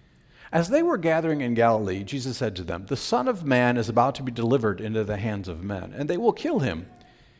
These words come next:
and he'll be raised on the third day." And they were greatly distressed.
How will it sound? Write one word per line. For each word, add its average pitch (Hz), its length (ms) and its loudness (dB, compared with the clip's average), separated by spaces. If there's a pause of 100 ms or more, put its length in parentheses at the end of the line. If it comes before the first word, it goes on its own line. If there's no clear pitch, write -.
(120)
and 117 100 -6
he'll 190 140 -2
be 165 140 0
raised 120 480 0 (120)
on 107 140 -2
the 104 80 -2
third 104 300 2
day." 87 320 0 (880)
And 113 120 -4
they 214 120 0
were 262 100 -4
greatly 131 380 2
distressed. - 680 -8